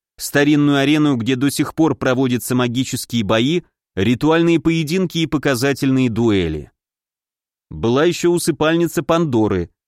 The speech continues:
которую местные считают проклятым местом. Внутри неё, по слухам, хранится труп младенца, сына богини.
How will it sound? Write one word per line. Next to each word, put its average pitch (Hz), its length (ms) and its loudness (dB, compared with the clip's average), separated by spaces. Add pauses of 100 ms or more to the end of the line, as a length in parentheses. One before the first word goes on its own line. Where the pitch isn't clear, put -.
которую 139 460 0
местные 139 440 2
считают 123 520 -2
проклятым 113 520 -2
местом. 95 540 -4 (640)
Внутри 135 480 0
неё, 165 300 2
по 156 160 0
слухам, 151 460 0
хранится 147 540 0
труп 147 300 -2
младенца, 147 600 0
сына 110 320 -2
богини. 95 580 -4